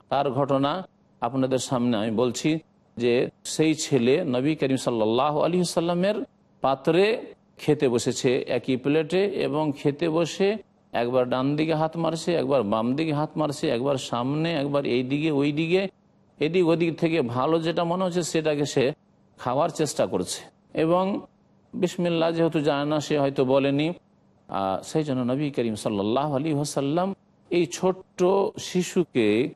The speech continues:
খেতে কোনো রকম শিখেছে, ওই ছেলেকে নবী করিম সাল্লাল্লাহু আলাইহি ওয়াসাল্লাম শিখাচ্ছেন, "ইয়া গোলাম সাম্মিল্লাহ, হে বালক, হে শিশু, বিসমিল্লাহ বলে খাবার খাও, আল্লাহর নাম নিয়ে খাবার খাও।"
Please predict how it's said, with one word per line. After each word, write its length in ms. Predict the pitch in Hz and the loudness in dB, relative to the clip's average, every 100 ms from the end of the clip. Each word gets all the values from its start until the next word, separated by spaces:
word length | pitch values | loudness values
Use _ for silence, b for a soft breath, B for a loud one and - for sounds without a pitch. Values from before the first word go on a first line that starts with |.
| - | -2
খেতে 440 | 156 151 170 170 170 - | -2 2 0 0 -2 -4
কোনো 200 | 151 147 | -2 0
রকম 260 | 143 151 135 | 0 -2 -4
শিখেছে, 640 | - 151 147 - 117 120 _ _ _ - | -4 -2 -2 0 0 0 _ _ _ 0
ওই 180 | 190 | 0
ছেলেকে 420 | 196 160 143 131 113 | 2 0 0 0 -2
নবী 320 | 104 127 123 | 0 0 0
করিম 240 | 123 117 | -2 -2
সাল্লাল্লাহু 680 | 110 123 107 101 113 139 139 | -4 -2 0 0 0 0 0
আলাইহি 160 | 120 147 | 0 0
ওয়াসাল্লাম 500 | 135 139 135 151 160 - | 0 0 0 -2 -4 -4
শিখাচ্ছেন, 600 | 143 135 110 - 104 92 - _ _ | -4 0 -2 -2 -2 -2 -10 _ _
"ইয়া 260 | 101 123 143 | -2 0 0
গোলাম 560 | 113 120 131 151 131 98 - _ - | 2 4 4 2 -2 -6 -12 _ -12
সাম্মিল্লাহ, 880 | - 139 120 104 101 95 90 82 85 - _ _ _ - 135 | -4 -2 0 2 2 2 0 0 -4 -14 _ _ _ -4 2
হে 140 | 151 | 2
বালক, 440 | 127 107 131 147 - | 2 4 4 4 4
হে 80 | 147 | 0
শিশু, 460 | 135 143 - 123 92 _ _ _ | 2 -2 0 -2 -2 _ _ _
বিসমিল্লাহ 680 | 104 127 - 110 104 110 165 | -2 0 0 0 2 2 2
বলে 200 | 160 156 | 2 2
খাবার 400 | - - 95 92 | 0 -2 0 0
খাও, 320 | - - 87 80 | -2 -4 -4 -4
আল্লাহর 440 | 113 123 127 127 110 | -4 0 2 2 0
নাম 420 | 107 120 143 175 | 0 0 0 0
নিয়ে 240 | 180 185 | 0 -2
খাবার 340 | 147 - 92 92 | -2 -2 -2 -2
খাও।" 200 | 85 | -2